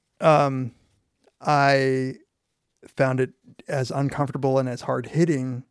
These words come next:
but I just have a little more experience with death and with life. And I recently actually, you know, I don't remember if I mentioned it,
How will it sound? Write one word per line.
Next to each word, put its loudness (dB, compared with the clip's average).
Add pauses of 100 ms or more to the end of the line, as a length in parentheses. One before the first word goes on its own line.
(540)
but 0
I 2
just -4
have 2
a 4
little 4
more 2
experience -4
with -6
death -4
and -4
with -8
life. -6 (520)
And -6 (640)
I -2 (320)
recently -2
actually, -4 (140)
you -6
know, -6 (200)
I -12
don't -4
remember -6
if -8
I -6
mentioned -8
it, -8